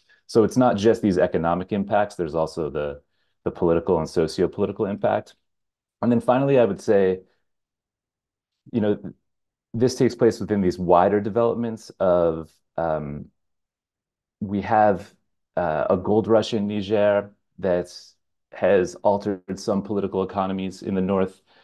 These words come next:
Uh, perceptions of potential kind of lawlessness or banditry or increased insecurity among certain communities,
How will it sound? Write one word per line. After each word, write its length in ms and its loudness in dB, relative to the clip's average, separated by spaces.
Uh, 240 0
perceptions 760 -2
of 160 -4
potential 540 -2
kind 220 -6
of 80 -10
lawlessness 880 -2
or 80 -2
banditry 640 0
or 60 0
increased 480 -6
insecurity 640 0
among 240 0
certain 260 -4
communities, 680 -4